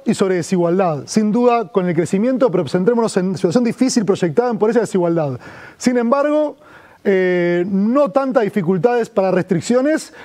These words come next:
y una buena colocación de deuda, una, una, un buen acceso a mercados internacionales. Y ahora mostramos la, la, la siguiente placa, que lo que hace la cepal es ordenar del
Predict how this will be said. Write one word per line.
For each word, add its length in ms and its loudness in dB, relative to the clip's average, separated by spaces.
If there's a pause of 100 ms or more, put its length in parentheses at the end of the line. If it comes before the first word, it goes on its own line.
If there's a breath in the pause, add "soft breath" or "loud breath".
y 140 2
una 160 2
buena 340 2
colocación 760 0
de 180 2
deuda, 400 2
una, 120 0
una, 280 0
un 100 0
buen 180 2
acceso 380 0
a 20 4
mercados 360 0
internacionales. 760 -2 (360 loud breath)
Y 100 0
ahora 100 4
mostramos 340 0
la, 300 2
la, 260 2
la 140 2
siguiente 340 2
placa, 460 2 (340 loud breath)
que 80 0
lo 140 4
que 80 6
hace 180 2
la 100 4
cepal 460 2
es 180 0
ordenar 500 4 (1200 soft breath)
del 400 4